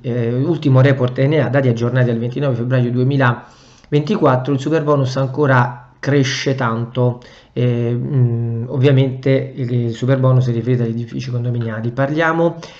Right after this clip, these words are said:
di, eh, oltre, solo per il mese di febbraio, quattro virgola cinque miliardi di euro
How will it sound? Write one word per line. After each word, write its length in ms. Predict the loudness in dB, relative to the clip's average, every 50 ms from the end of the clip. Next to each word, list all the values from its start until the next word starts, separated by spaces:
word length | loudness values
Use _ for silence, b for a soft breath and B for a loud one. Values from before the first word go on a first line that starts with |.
| B B B
di, 960 | -2 0 4 4 4 4 2 0 0 2 4 4 4 2 2 2 0 0 0 0
eh, 80 | 0
oltre, 680 | 2 2 2 2 0 -2 0 2 2 4 2 0 -4 -10
solo 300 | -8 -2 0 2 2 2
per 160 | 0 0 0
il 40 | 2
mese 180 | 2 4 4 2
di 80 | 0
febbraio, 540 | -2 -4 -2 0 2 2 2 4 2 2 0
quattro 380 | 0 -2 -2 -2 -2 -2 0 2
virgola 320 | 4 4 2 2 2 0
cinque 400 | 0 0 0 -2 -2 0 0 2
miliardi 460 | 4 4 4 4 4 4 2 2 2
di 120 | 4 4 6
euro 460 | 6 6 6 4 4 2 2 2 0